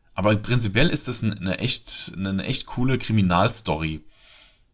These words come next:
Eben gerade durch diese skurrile Ausgangssituation, dass die da eben diese Party feiern,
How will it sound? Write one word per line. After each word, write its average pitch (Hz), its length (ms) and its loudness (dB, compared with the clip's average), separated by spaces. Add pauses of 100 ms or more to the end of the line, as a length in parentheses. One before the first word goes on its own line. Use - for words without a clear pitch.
(140)
Eben 104 160 -2
gerade 113 360 -2
durch 104 180 0
diese 95 280 2
skurrile 101 520 2
Ausgangssituation, 85 1300 0 (280)
dass - 160 2
die 107 100 4
da 95 100 2
eben 95 180 0
diese 95 180 2
Party 107 420 4
feiern, 78 500 -2